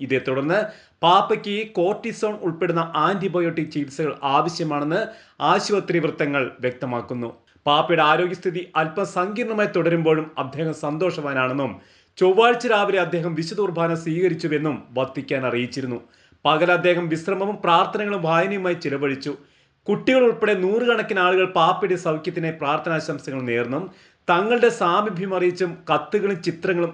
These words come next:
അയച്ചിരുന്നു. തനിക്ക് സാമീപ്യം അറിയിച്ചവർക്ക് നന്ദി പ്രകടിപ്പിച്ച പാപ്പ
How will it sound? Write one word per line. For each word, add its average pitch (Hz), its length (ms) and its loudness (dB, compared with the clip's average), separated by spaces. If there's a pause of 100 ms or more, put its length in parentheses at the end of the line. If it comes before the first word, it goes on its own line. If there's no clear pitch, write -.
അയച്ചിരുന്നു. 135 520 -2 (300)
തനിക്ക് 175 380 4 (140)
സാമീപ്യം 208 720 2
അറിയിച്ചവർക്ക് 185 580 0 (220)
നന്ദി 175 340 2
പ്രകടിപ്പിച്ച 175 540 0
പാപ്പ 147 480 2